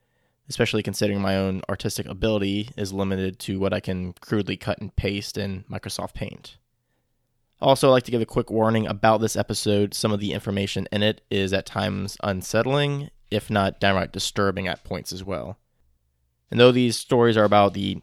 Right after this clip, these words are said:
perhaps hungriest guys in history, I would recommend that you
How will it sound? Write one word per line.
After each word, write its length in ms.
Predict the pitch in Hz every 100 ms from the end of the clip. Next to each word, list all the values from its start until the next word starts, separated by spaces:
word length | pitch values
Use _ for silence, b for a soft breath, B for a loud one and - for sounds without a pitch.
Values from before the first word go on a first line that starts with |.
| _
perhaps 360 | - 107 98 -
hungriest 440 | 107 98 98 -
guys 240 | 101 98 87
in 60 |
history, 600 | 117 123 - 120 113 110
I 100 | 95
would 120 | 104
recommend 420 | 107 104 104 104 101
that 120 | 82
you 240 | 98 98